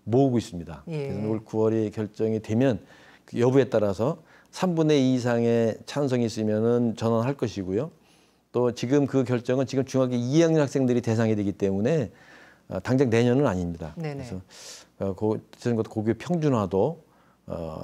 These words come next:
Speaker 1: 충분한 검토를 하고 지역의 여론을 듣고 육-, 어, 학-, 교육가족이나 지역의, 에, 주민들의 의견에 따라서 결정하겠습니다.
Speaker 2: 알겠습니다.
Speaker 1: 예.
Speaker 2: 자, 오는 이천이십오 학년도부터 고교 학점제가 전면 시행될 예정입니다.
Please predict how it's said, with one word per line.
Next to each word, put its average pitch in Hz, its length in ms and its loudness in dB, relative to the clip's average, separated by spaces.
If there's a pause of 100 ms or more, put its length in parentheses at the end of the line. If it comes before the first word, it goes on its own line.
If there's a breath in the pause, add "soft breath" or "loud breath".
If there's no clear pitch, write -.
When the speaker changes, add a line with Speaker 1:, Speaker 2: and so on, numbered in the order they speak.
Speaker 1:
충분한 147 560 2
검토를 113 500 0
하고 117 360 -2 (400 soft breath)
지역의 113 460 4
여론을 107 280 2
듣고 127 420 -4
육-, 110 260 -8 (120)
어, 101 260 2
학-, 101 160 -12
교육가족이나 110 800 0 (300 soft breath)
지역의, 101 680 0
에, 90 260 -4
주민들의 101 720 -2 (400 soft breath)
의견에 131 360 4
따라서 101 500 -2 (760)
결정하겠습니다. 101 800 -4 (200)
Speaker 2:
알겠습니다. 127 960 -6
Speaker 1:
예. - 60 -14 (480 loud breath)
Speaker 2:
자, 202 120 2
오는 254 300 4
이천이십오 233 800 0
학년도부터 233 1040 2
고교 214 360 4
학점제가 226 960 2
전면 175 400 -4
시행될 220 560 0
예정입니다. 147 600 -2